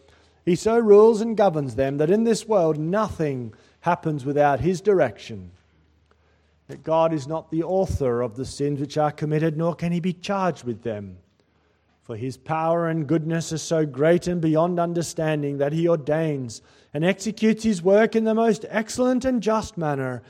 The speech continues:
even when devils and wicked men act unjustly.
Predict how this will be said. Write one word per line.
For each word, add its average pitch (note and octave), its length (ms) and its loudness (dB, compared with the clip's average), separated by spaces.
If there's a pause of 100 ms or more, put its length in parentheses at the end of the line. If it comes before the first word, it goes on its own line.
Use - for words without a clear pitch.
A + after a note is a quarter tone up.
(200)
even F#3+ 320 2
when C#3 220 -4
devils D3+ 560 0
and B2 160 -10
wicked F#3 360 -4
men D3 340 -4
act C3+ 420 -10
unjustly. A#2+ 880 -10